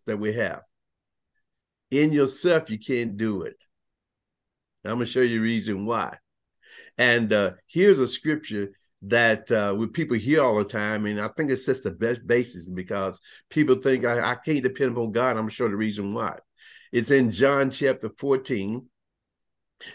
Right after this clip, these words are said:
John chapter fourteen and, and, and verse, uh, start at verse one. And I wanna share this with you. Now, this is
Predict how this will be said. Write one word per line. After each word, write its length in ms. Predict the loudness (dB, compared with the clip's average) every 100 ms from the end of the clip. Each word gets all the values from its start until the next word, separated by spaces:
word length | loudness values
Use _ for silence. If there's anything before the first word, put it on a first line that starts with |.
| -2
John 320 | 2 4 4
chapter 260 | 0 0 0
fourteen 640 | 2 2 2 -2 0 -2
and, 280 | -4 -4 -2
and, 220 | -2 -2
and 260 | -4 -2
verse, 380 | 2 2 0 -10 -6
uh, 300 | -2 0 0
start 320 | -2 2 2
at 80 | 2
verse 240 | 0 0
one. 480 | -4 -2 0 -2 -8 -16 -20 -2
And 100 | 0
I 60 |
wanna 180 | 2 2
share 320 | 0 4 4
this 180 | 6 4
with 220 | 2 0
you. 200 | -4 -4 _ _ _ _ _ _ _ _ _ _ _ _ _ _ _ _ _ _ -4
Now, 380 | 0 0 -2 _
this 300 | -2 -2 -2
is 140 | -12